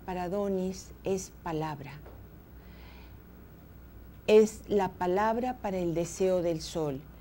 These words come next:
Y países que se han visto sumidos en ceniza siempre, obviamente la ceniza será otra de las constantes de su poesía. Poetas, por ejemplo, como Vasco Popa,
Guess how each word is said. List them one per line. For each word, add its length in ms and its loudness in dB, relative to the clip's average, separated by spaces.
Y 140 2
países 1000 0
que 160 -2
se 280 -2
han 320 0
visto 440 0
sumidos 600 0
en 180 -2
ceniza 680 0
siempre, 580 -2
obviamente 800 2
la 160 -2
ceniza 580 0
será 460 -4
otra 340 0
de 100 2
las 220 -2
constantes 640 -4
de 100 -6
su 140 -8
poesía. 720 -2
Poetas, 680 6
por 200 -2
ejemplo, 920 -2
como 440 2
Vasco 540 0
Popa, 440 -4